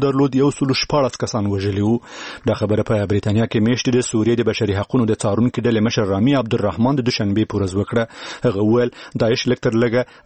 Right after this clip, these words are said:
دغه یو سلو شپاړس ملکي وګړي د رژیم له ځواکونو سره د همکارۍ په تور د غچ اخیستنې په ترڅ کې د شلو ورځو په موده کې وژلي دي. دغه ښارګوټی چې په هومس ولایت کې دی، د سوریې حکومتي ځواکونو درې ورځې مخکې له داعش څخه بیرته ونیو. داعش پر دغه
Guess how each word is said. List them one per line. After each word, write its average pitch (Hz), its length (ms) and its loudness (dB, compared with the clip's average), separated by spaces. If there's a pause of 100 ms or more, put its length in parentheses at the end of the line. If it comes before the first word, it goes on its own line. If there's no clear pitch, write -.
(140)
دغه 120 180 2
یو 131 160 2
سلو 117 220 0
شپاړس 147 420 0
ملکي 123 240 -2
وګړي 131 320 2
د 107 120 2
رژیم 117 280 0 (140)
له 135 260 2
ځواکونو 117 480 0
سره 107 160 0
د 87 100 -4
همکارۍ 107 460 0
په 135 140 0
تور 117 180 2
د 101 80 0
غچ 107 160 -2
اخیستنې 113 560 -2
په - 80 -6
ترڅ 127 160 0
کې - 160 0
د - 120 -2
شلو 127 200 2
ورځو 113 260 0
په 104 120 0
موده 101 180 -2
کې - 80 -2
وژلي 98 440 0
دي. 131 100 2 (720)
دغه 104 240 0
ښارګوټی 117 560 0
چې 143 60 0 (100)
په 113 180 0
هومس 139 240 0
ولایت 131 400 2
کې 139 140 0
دی، 131 80 2
د 123 160 0
سوریې 107 420 0
حکومتي 131 460 2
ځواکونو 117 560 0
درې 123 180 2
ورځې 147 300 2
مخکې 135 240 -4
له 98 140 0
داعش 101 220 -2
څخه - 140 -2 (120)
بیرته 104 360 0
ونیو. 98 260 2 (400)
داعش 101 260 -2
پر 110 160 -2
دغه 101 140 0